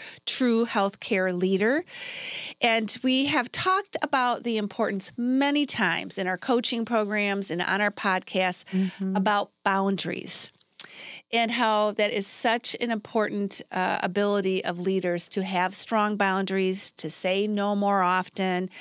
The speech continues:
Speaker 1: In fact, in podcast episode number one hundred forty-nine,
Speaker 2: Yeah.
Speaker 1: we had the boundary boss herself,
Speaker 2: Yeah.
Speaker 1: Terry Cole. If you have not listened to that podcast, please listen to it. A lot of great tips on why boundaries are important for leaders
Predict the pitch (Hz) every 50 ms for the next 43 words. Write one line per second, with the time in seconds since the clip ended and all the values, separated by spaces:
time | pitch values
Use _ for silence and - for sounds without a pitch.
0 | - - - - - - - - 233 226 - 277 240 233 240 - - - 226 226
1 | 214 208 - 247 220 220 220 - - 254 220 233 - - - 220 220 - 240 226
2 | - - 240 226 226 226 220 220 196 190 190 196 190 190 196 196 202 208 202 226
3 | 208 214 208 202 202 202 - 208 196 190 190 185 185 185 190 208 233 277 302 339
4 | - 220 226 - - - - - - - - - - - 214 226 240 226 208 185
5 | 202 180 170 175 196 190 196 214 214 208 202 220 208 175 170 - _ - 185 170
6 | 170 175 208 226 - - - 196 185 170 - - - - 180 180 185 208 262 175
7 | 190 208 202 - - 226 196 196 196 196 196 - - 208 185 180 190 214 254 339
8 | 370 - - - - - - - - - - - 196 - 226 208 220 233 208 208
9 | 202 185 185 - 190 190 202 208 - - 233 208 247 220 226 214 202 - - 240
10 | 214 202 202 - - - 208 190 196 196 - - - 240 220 214 202 - 190 185
11 | - 196 185 - - 185 185 196 - - - - 175 175 175 180 190 190 196 202
12 | 208 190 180 185 180 - - - - 196 180 185 - - - - 185 180 175 180
13 | 175 175 170 180 185 185 190 202 214 196 208 208 208 208 202 208 208 202 214 214
14 | 196 196 196 - - 208 196 202 196 - 208 196 190 190 190 185 190 185 190 190
15 | -